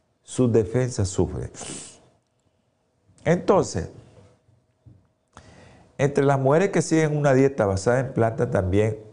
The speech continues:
un tránsito intestinal medio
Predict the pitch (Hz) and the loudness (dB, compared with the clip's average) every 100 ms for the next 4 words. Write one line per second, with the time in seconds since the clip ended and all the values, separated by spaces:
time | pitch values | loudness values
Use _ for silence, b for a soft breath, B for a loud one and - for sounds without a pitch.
0 | - 120 131 - 151 160 160 156 151 104 | -8 -2 -2 0 0 0 -2 -4 -2 0
1 | 104 90 - 90 113 120 104 127 139 104 | 0 -2 0 0 2 0 0 2 4 4
2 | 101 123 | 2 0